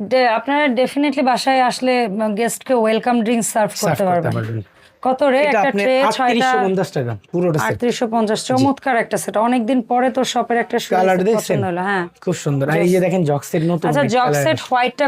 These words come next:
Speaker 1: কত?
Speaker 2: হোয়াইটটা
Speaker 1: মানে হোয়াইট,
Speaker 2: পাঁচ হাজার পাঁচশো, যে কোনো কালার পাঁচ হাজার পাঁচশো।
Speaker 1: হোয়াইট গোল্ডেন and একটা জগ, ছয়টা গ্লাস।
Speaker 2: জি।
Speaker 1: কত?
Speaker 2: পাঁচ হাজার পাঁচশো আপু।
Speaker 1: আর গ্রিনটা?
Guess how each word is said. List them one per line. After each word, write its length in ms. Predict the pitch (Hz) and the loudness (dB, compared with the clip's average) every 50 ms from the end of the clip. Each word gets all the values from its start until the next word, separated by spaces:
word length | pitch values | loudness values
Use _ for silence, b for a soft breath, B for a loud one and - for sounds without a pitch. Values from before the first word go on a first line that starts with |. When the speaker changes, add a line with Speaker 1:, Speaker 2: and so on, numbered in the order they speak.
| 269 277 | 0 0
Speaker 1:
কত? 160 | 269 262 - | 0 0 0
Speaker 2:
হোয়াইটটা 460 | 294 311 339 330 - 170 175 170 233 | -2 -2 -2 -2 -2 0 0 2 2
Speaker 1:
মানে 80 | 233 233 | 2 2
হোয়াইট, 180 | 220 220 - 240 | 2 2 2 2
Speaker 2:
পাঁচ 80 | 262 269 214 | 2 2 2
হাজার 160 | 190 214 202 180 | 2 2 2 0
পাঁচশো, 220 | 196 170 - - 160 | 0 -2 -2 -2 -2
যে 120 | 147 185 196 196 | -2 -2 -2 -2
কোনো 120 | 202 202 202 190 | -2 0 0 2
কালার 200 | 196 185 185 175 | 2 2 2 0
পাঁচ 180 | 175 185 180 - | 0 0 -2 0
হাজার 100 | 170 247 | 0 0
পাঁচশো। 0 | |
Speaker 1:
হোয়াইট 300 | 247 240 254 262 269 226 208 277 | 2 2 2 0 0 0 0 0
গোল্ডেন 420 | 277 269 277 277 269 302 320 320 311 269 - 233 | 2 2 2 2 2 2 2 0 0 0 0 0
and 120 | 240 240 240 233 226 | 0 0 0 0 0
একটা 160 | 226 - 269 254 208 | 0 0 0 0 0
জগ, 160 | 240 262 269 269 269 | 2 2 2 0 0
ছয়টা 300 | - 262 240 226 226 240 | -2 -2 0 0 0 0
গ্লাস। 240 | 208 214 214 208 185 | 0 2 2 0 0
Speaker 2:
জি। 180 | - - 151 143 131 | -2 -6 -4 -2 -2
Speaker 1:
কত? 160 | 240 - - 320 359 403 - - - | 0 0 2 2 0 0 -2 -2 -2
Speaker 2:
পাঁচ 160 | 175 180 - 190 | -2 0 0 0
হাজার 160 | 175 165 160 151 | 0 0 0 -2
পাঁচশো 240 | 151 - - - - 123 | -2 -6 -6 -8 -10 -10
আপু। 140 | 107 - 127 120 | -10 -10 -6 -4
Speaker 1:
আর 160 | 208 214 220 214 | -2 0 0 2
গ্রিনটা? 440 | 185 208 247 254 254 240 - 285 | 2 2 2 2 2 2 2 2